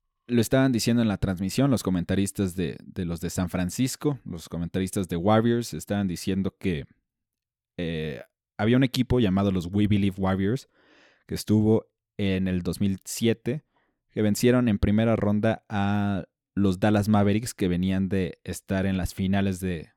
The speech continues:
la N B A el año pasado, perdieron contra, contra Miami. Entonces, buscando venganza, los Dallas quedaron en primer lugar del oeste, les tocaba un rival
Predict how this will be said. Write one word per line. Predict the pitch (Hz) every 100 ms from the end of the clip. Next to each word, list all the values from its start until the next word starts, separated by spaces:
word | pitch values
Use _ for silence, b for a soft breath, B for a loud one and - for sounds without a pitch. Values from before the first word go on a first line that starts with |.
| -
la | 92
N | 92 95
B | 92 92
A | 107
el | 92
año | 90
pasado, | 90 76 - 101 113
perdieron | - 78 85 92
contra, | 87 85 - - - _
contra | - 87 87
Miami. | 87 87 98 107
Entonces, | 90 104 113 101
buscando | 95 - 151 165
venganza, | 156 120 123 120
los | 117 98
Dallas | 101 104 117 - B B B B B _ _
quedaron | 113 113 123 123
en | 107
primer | 107 110 139
lugar | 147 127 127
del | 120 101
oeste, | 107 127 - 139 156 _
les | - 95
tocaba | - 92 104 110
un |
rival | 95 95 98